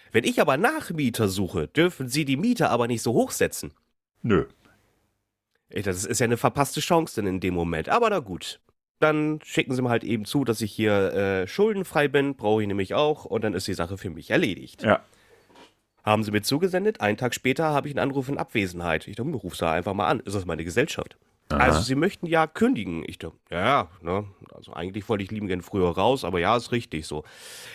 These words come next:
Speaker 1: „Ja, also, ähm, wir wissen gar nicht, was für eine Elektronik bei Ihnen verbaut ist.“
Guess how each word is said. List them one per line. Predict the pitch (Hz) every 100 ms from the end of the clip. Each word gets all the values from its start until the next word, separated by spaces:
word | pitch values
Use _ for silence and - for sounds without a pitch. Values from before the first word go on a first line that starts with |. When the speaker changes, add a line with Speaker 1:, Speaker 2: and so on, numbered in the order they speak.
| -
Speaker 1:
„Ja, | 117 165 180 156 -
also, | 147 151 127 131 123 123
ähm, | 131 131 123 120 107 _ - - _ - -
wir | 135
wissen | 165 165
gar | 156
nicht, | 143
was | 151 -
für |
eine | 120
Elektronik | 123 113 - 226 -
bei | 92
Ihnen | 92
verbaut | 87 85 82
ist.“ | 82 -